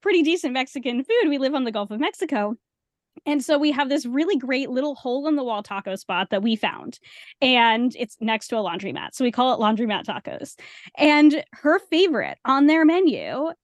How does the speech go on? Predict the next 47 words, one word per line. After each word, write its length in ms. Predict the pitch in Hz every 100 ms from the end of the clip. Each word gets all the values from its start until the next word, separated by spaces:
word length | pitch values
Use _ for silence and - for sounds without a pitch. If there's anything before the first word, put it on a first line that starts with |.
| -
is 420 | 277 254 262 262
their 340 | 233 247 247 247
lingua 380 | 220 220 226 226
tacos, 500 | 349 494 381 196 208
which 160 | 262
is 120 | 302 262
beef 200 | 359 -
tongue. 240 | 403 285
And 100 | 233
she 140 | - 294
asked 260 | 233 -
me 80 | 339
what 80 | 320
it 80 | 190
was, 260 | 196 214
and 60 | 285
I 40 |
was 60 | 294
like, 120 | 311
"Oh, 40 | 294
it's 120 | -
beef 200 | 370 508
tongue." 220 | 269 202
She's 160 | 214 269
like, 140 | 311 _ _ _ -
"I 80 | 370
wanna 160 | 294
try 240 | 302 370 277
it." 160 | - -
She's 220 | 294 285
my 120 | 277
very 300 | 240 233 226
adventurous 460 | 220 214 226 202 -
eater. 480 | 262 247 247 - - _ _ -
Octopus 500 | 220 262 277 262 254
is 100 | 254
one 140 | 240
of 100 | 240
her 140 | 240 233
favorite 440 | 233 220 233 226
foods. 400 | - 226 220 220
She 160 | - 208
loves 280 | 196 202 214
raw 200 | 196 -
oysters. 840 | 302 311 311 - 302 285 285 302
Like, 220 | 277 214 254
she, 320 | - 285 294